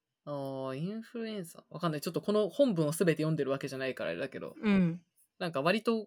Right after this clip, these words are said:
Speaker 1: ここに選んでる人は結構思想がある系なのかな？
Speaker 2: アイラだからか。
Speaker 1: それで言うと。あー、確かに。なんか社会派っていうのも結構がっつり入ってるし。
Speaker 2: うん。いや、もうね、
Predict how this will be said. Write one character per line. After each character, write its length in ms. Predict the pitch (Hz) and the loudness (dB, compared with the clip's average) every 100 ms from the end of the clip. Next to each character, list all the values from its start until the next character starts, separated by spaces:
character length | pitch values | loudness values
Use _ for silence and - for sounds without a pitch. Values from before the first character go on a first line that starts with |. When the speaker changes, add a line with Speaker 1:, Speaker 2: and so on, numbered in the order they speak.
| _ | _
Speaker 1:
こ 100 | _ - | _ -2
こ 60 | |
に 140 | 240 220 | 0 2
選 140 | 269 | 2
ん 60 | 220 | 0
で 60 | |
る 60 | 143 | 0
人 120 | 139 | -4
は 40 | |
結 140 | 135 220 | -6 -8
構 60 | 147 | -6
思 80 | 156 | -4
想 240 | - 240 220 | 0 0 2
が 160 | 214 _ - | 0 _ -6
あ 80 | |
る 100 | 208 | -6
系 180 | 170 185 | -2 -2
な 100 | 180 | -2
の 80 | - | -4
か 100 | - | -10
な？ 220 | 71 - _ _ _ _ _ _ _ _ _ _ - | -12 -14 _ _ _ _ _ _ _ _ _ _ 2
Speaker 2:
ア 160 | 175 | 4
イ 60 | 175 | 4
ラ 140 | 160 | 2
だ 100 | 156 | 2
か 60 | 151 | 2
ら 20 | 151 | 2
か。 40 | |
Speaker 1:
そ 20 | |
れ 0 | |
で 0 | |
言 140 | 147 120 | 2 0
う 40 | |
と。 260 | - 131 - _ _ _ - | -2 -6 -8 _ _ _ -6
あ 480 | 151 139 131 127 - | -4 -2 -4 -6 -6
ー、 40 | |
確 160 | 151 - | -8 -8
か 80 | - | -12
に。 100 | - _ _ _ _ _ _ _ _ | -16 _ _ _ _ _ _ _ _
な 100 | 185 | -4
ん 20 | 165 | -2
か 40 | |
社 100 | 175 | 2
会 120 | 208 | 2
派 180 | 202 196 | 4 0
っ 20 | |
て 80 | 202 | -2
い 20 | |
う 20 | 165 | -4
の 60 | |
も 60 | 135 | -4
結 140 | - | -12
構 80 | - | -12
が 100 | 143 | -14
っ 40 | |
つ 60 | - | -12
り 80 | 147 | -10
入 100 | 143 | -10
っ 20 | |
て 80 | - | -12
る 80 | 156 | -14
し。 180 | 226 - _ _ _ _ 214 | -16 -18 _ _ _ _ -8
Speaker 2:
う 80 | |
ん。 320 | 185 180 170 190 | -4 -2 -2 -2
い 40 | |
や、 140 | 208 196 | 0 2
も 180 | 196 | 2
う 20 | 190 | 2
ね、 580 | 196 185 175 156 165 | 4 4 4 2 -4